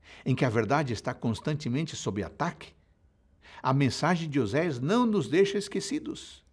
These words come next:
No capítulo de hoje, relembramos três lições. Primeira, O Senhor considera que a raiz da rebelião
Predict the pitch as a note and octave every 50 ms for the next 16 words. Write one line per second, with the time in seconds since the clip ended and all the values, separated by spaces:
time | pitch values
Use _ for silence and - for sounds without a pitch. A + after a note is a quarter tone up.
0 | _ _ _ _ _ _ _ _ - - - - - - C#3 C3+ G3 F#3 F#3+ E3
1 | G3+ A#3+ B3 G3+ A#2+ F#2+ - - - - _ _ _ _ _ _ _ _ _ _
2 | - _ _ _ _ _ - A#2 A#2+ C3 B2 G#2+ C#3 D#3 D3+ B2 - - - E3+
3 | E3+ E3+ F#3+ - - - A#2 E2+ C2 - - - - _ - G#2+ B2 D3+ E3+ E3
4 | C3+ G2 - - - - _ _ _ _ _ _ - - - _ _ - D#3+ C#3
5 | - D#3 D#3+ F3 E3+ - F#3+ F3+ D3 - F3 C#3 A2+ C#3 D3+ C#3+ D3 - C#3+ C3
6 | A2 A#2+ A#2 A#2+ D3+ F#3 F3 C#3+ D#3 C3+ C#3+ C#3+ C3+ C3 A2 G#2+ B2+ D#3 E3+ C3+